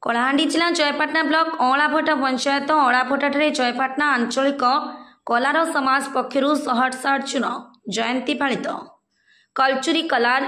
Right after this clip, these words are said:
ଇଷ୍ଟଦେବ ଶ୍ରୀ ସହସ୍ରାର୍ଜୁନଙ୍କ ଜୟନ୍ତୀ କାର୍ତ୍ତିକ ଶୁକ୍ଳ ପକ୍ଷ ସପ୍ତମୀ ତିଥିରେ ଭାରତବର୍ଷରେ ପ୍ରତିବର୍ଷ ପାଳିତ ହୋଇଥାଏ।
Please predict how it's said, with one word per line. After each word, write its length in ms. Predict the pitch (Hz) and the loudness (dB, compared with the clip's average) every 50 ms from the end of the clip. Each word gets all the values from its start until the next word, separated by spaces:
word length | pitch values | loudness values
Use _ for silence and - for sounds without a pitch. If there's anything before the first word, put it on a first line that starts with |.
| 262 - | -4 -4
ଇଷ୍ଟଦେବ 480 | 247 247 - - - 302 302 311 311 320 330 330 | -4 -4 -2 0 0 0 0 0 2 2 2 2
ଶ୍ରୀ 180 | 320 320 285 262 | 2 0 -2 -2
ସହସ୍ରାର୍ଜୁନଙ୍କ 920 | - 277 262 262 277 277 277 285 302 302 285 302 302 302 311 311 302 294 294 277 | 0 0 0 0 0 0 0 0 0 0 0 0 0 0 2 0 0 0 0 -2
ଜୟନ୍ତୀ 420 | 254 - 254 247 247 247 240 - 269 | 0 -2 -2 0 0 0 0 -2 -2
କାର୍ତ୍ତିକ 440 | 247 262 240 233 240 233 - 247 302 302 | 0 0 0 0 -2 -2 -2 -2 0 -2
ଶୁକ୍ଳ 280 | 294 302 294 - 302 294 294 | -2 -2 -4 -2 0 0 0
ପକ୍ଷ 360 | 294 302 285 285 - 311 294 - | 0 -4 -6 -2 -2 0 0 0
ସପ୍ତମୀ 460 | - - 202 - - - 254 269 285 | -2 -4 -6 -6 -6 -4 -2 0 0
ତିଥିରେ 380 | 277 294 277 277 254 175 - - - - - - _ - - - - - - _ _ _ _ _ _ | 0 0 -2 -2 -2 -4 -4 -8 -14 -18 -20 -20 _ -20 -20 -20 -20 -20 -20 _ _ _ _ _ _
ଭାରତବର୍ଷରେ 840 | - 214 220 226 233 240 240 247 285 277 285 285 294 - 311 311 311 294 | -4 -2 0 0 0 0 0 0 0 0 0 0 0 0 0 0 0 0
ପ୍ରତିବର୍ଷ 540 | 311 254 220 214 269 262 277 285 277 285 311 302 302 | 0 -2 -2 0 0 0 0 0 0 0 -2 -2 0
ପାଳିତ 280 | 262 226 226 220 220 - 285 | -2 -2 -2 -4 -2 0 0
ହୋଇଥାଏ। 400 | 294 311 285 - - 214 - | 0 0 0 -2 -4 -6 -8